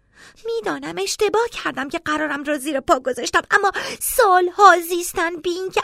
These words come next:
اصلاً با آدم‌های جدیدی آشنا شوی، در حالی که همهٔ روز فقط صدایشان را می‌شنوی که دارند از در خانه وارد می‌شوند و از فاصلهٔ دور ببینیشان. آه، به نظر تو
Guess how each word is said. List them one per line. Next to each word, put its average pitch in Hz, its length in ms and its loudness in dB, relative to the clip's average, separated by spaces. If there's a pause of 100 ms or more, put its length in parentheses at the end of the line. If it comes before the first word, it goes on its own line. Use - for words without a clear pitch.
(120)
اصلاً 403 360 0
با 427 60 4
آدم‌های 359 580 2
جدیدی 339 400 0
آشنا 359 340 0
شوی، 339 380 -2
در - 440 -2
حالی 427 160 4
که 440 180 6
همهٔ 494 480 2
روز 381 140 0
فقط - 300 -2
صدایشان 415 720 4
را 330 80 2
می‌شنوی 330 480 -4
که 392 120 0
دارند 330 340 2
از 320 160 0
در 392 100 4 (120)
خانه 320 200 0
وارد 320 300 2
می‌شوند 330 460 2
و 554 320 0
از - 200 -2
فاصلهٔ 453 440 6 (160)
دور 466 260 8
ببینیشان. 440 560 2 (720)
آه، - 280 -6 (1040)
به 587 80 10 (140)
نظر - 200 2
تو 466 140 2